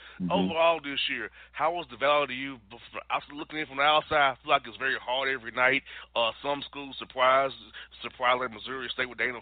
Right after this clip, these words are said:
Speaker 2: Ford, his first year there, surprised a little bit there. Loyola was always doing that thing. They're a little down this year as well. But it's, it's like the, the, the Valley was,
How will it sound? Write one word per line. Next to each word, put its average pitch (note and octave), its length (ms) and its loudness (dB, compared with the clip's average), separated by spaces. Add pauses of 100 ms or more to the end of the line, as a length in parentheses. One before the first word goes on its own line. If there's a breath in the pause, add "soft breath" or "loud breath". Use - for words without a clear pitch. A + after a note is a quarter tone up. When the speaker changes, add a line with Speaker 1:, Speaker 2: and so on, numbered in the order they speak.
Speaker 2:
Ford, B2 320 -10
his A2+ 240 -14
first B2 240 -10
year B2+ 160 -8
there, A#2+ 240 -2 (160 loud breath)
surprised B2 560 2
a - 0 -
little A#2+ 240 -12
bit A#2 240 -8
there. A#2 80 -6
Loyola A2 960 -10
was A#2+ 80 -12
always B2+ 340 -2 (640 loud breath)
doing B2 240 -10
that B2+ 160 0
thing. A#2 240 -4
They're A#2+ 160 -6
a - 0 -
little A#2 160 -12
down A#2 320 0
this G#2+ 160 -4
year A2 160 -10
as G2 80 -20
well. A#2+ 320 -6 (240 loud breath)
But A#2+ 160 -6
it's, - 80 -20
it's D3+ 160 -4
like C#3+ 240 4 (160)
the, A2+ 80 -14 (160)
the, A2+ 200 -8
the G#2 120 -16
Valley D#3+ 320 4
was, A#2+ 160 -10